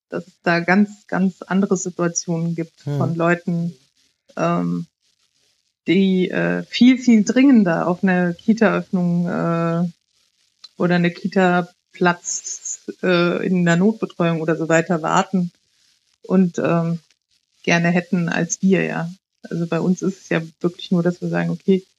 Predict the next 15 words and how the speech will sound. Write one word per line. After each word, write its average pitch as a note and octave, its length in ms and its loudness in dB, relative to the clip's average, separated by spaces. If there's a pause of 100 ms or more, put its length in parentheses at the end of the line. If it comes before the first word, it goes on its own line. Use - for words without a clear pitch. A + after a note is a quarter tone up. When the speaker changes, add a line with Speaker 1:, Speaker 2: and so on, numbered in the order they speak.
(380)
Speaker 1:
wir F3+ 120 0
würden F3+ 140 2
unser F3 240 -4
Kind G3+ 300 0
eigentlich F#3 320 0
gern F3 160 0
einschulen G3 580 2
und, F3 320 -4
ähm, F3 320 -4 (480)
hätten F#3 340 0
auch F3+ 140 -2
noch F3+ 220 -2
gerne, F3+ 520 0
dass E3+ 200 -6
es, - 300 -6